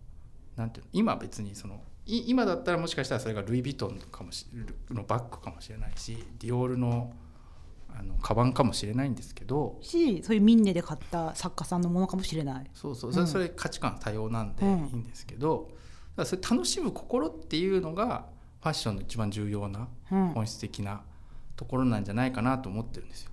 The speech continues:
Speaker 1: ただそれが、あの、ちゃんとね、トレーサビリティしてないとダメだみたいに言われると、で、この中から選んでくださいみたいに言われると、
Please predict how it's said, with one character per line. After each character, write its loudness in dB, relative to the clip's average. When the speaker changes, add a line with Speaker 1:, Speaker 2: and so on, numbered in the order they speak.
Speaker 1:
た -4
だ 0
そ 0
れ 2
が、 0
あ -4
の、 -10
ち -10
ゃ 0
ん -4
と -6
ね、 -8
ト -4
レ 2
ー -2
サ 0
ビ -4
リ 0
テ -8
ィ -8
し -6
て -2
な 0
い 0
と -10
ダ 0
メ 0
だ 4
み 0
た -6
い -8
に -10
言 -4
わ 2
れ 0
る -4
と、 -2
で、 -6
こ -2
の 2
中 0
か -2
ら -6
選 -2
ん 0
で -4
く -6
だ -4
さ 0
い 0
み -4
た -4
い -4
に -4
言 -2
わ 0
れ 0
る -2
と、 -2